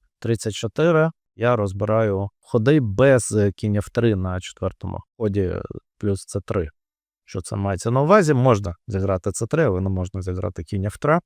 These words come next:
З цього є варіант купрейчика слон Е три. Ну і також такі ходи, як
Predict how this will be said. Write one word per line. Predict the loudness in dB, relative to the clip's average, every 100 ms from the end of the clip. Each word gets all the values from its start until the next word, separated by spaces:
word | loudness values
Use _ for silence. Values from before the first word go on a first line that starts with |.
| _
З | -10
цього | -4 -2 -2 -4 -8 _ _ -6
є | -4 -4 -6 -6
варіант | -2 2 2 -2 -6
купрейчика | -14 -6 -4 -4 -6 -10
слон | -10 -6 -4
Е | -4
три. | 0 2 0 -2 _ _ _ -6
Ну | 0 2 4
і |
також | 4 4 2 -2
такі | -4 -4
ходи, | -4 -2 2 2 2 -2 _
як | -4 -4